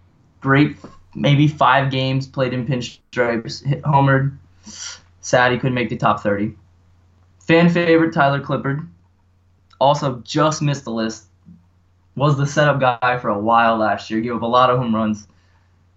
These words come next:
Yeah, sabotaged half the season. Yeah, just missed. The, the forever unforgettable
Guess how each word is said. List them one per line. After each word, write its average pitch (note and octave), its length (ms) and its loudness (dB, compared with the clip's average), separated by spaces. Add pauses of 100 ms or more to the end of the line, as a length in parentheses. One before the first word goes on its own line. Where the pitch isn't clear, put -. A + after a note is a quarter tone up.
(260)
Yeah, B2 340 -2 (100)
sabotaged C3+ 800 0
half A#2+ 280 -2
the A2+ 60 -12
season. A2 420 -6
Yeah, A2+ 220 -6 (260)
just F3+ 260 0
missed. C#3+ 360 0 (1080)
The, D#3+ 640 4
the D3 220 2
forever D3 760 0
unforgettable B2 880 -2